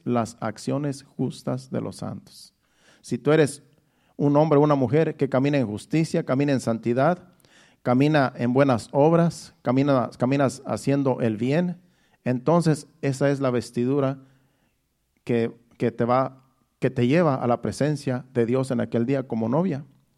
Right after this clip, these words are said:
como parte de la novia de Cristo. Es el Espíritu Santo que así nos va a prepa-, nos, nos está preparando para estar en aquel día limpios, resplandecientes,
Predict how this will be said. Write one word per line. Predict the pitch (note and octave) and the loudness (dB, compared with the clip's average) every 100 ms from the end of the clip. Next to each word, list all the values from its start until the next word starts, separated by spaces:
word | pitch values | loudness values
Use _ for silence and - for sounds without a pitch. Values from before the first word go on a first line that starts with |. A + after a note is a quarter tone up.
| _ | _
como | B2 A2 | -2 0
parte | C3+ C3 C3+ | 0 0 0
de | |
la | A#2 | 0
novia | A#2 A2+ | 0 -2
de | A2 | -2
Cristo. | - F#3 - - _ _ _ _ _ _ _ _ _ _ _ _ _ _ _ _ _ | -4 -8 -8 -20 _ _ _ _ _ _ _ _ _ _ _ _ _ _ _ _ _
Es | D3 C#3 | -4 0
el | D3+ | 0
Espíritu | A#2+ - D3 C3+ | 0 -2 -2 -4
Santo | C3+ D3+ D3+ - | -2 0 0 -2
que | C3 | -4
así | - | -2
nos | C3 B2+ | -2 0
va | C3 | 0
a | |
prepa-, | C3 B2 - | 0 -4 -4
nos, | C3+ A#2 A#2+ | -2 -4 -4
nos | B2 | -6
está | G#2+ D3 D3+ | -2 -2 0
preparando | D#3 C3+ C#3+ D#3+ - | 0 2 2 0 -2
para | B2+ A#2 A#2 _ _ _ _ _ | 0 0 -2 _ _ _ _ _
estar | A#2 - D3 | -10 0 0
en | D3 | 2
aquel | B2+ C3+ B2 | 0 0 0
día | D#3+ E3+ D#3+ - _ _ _ _ _ _ _ _ _ _ _ | 0 -2 -6 -12 _ _ _ _ _ _ _ _ _ _ _
limpios, | A#2 F3+ F#3 F#3+ E3+ E3 - _ _ _ _ _ | 2 4 4 0 0 -2 -14 _ _ _ _ _
resplandecientes, | C3 - B2 A#2+ G2+ D3 F3 E3+ E3 - - | -6 0 0 0 0 0 0 -2 -8 -8 -20